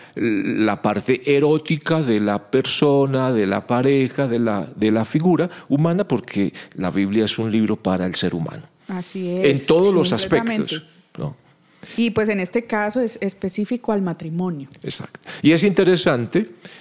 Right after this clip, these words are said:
Speaker 1: que, eh, que la Biblia tiene un mensaje que responde a preguntas, que responde a necesidades, y que es un mensaje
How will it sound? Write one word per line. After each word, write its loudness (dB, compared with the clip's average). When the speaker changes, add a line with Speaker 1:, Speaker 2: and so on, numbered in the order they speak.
Speaker 1:
que, 4
eh, 4
que 2
la 4
Biblia 4
tiene 4
un 4
mensaje 0
que 4
responde 2
a -2
preguntas, 0
que 2
responde 2
a 4
necesidades, 2
y 4
que 4
es 2
un 4
mensaje 2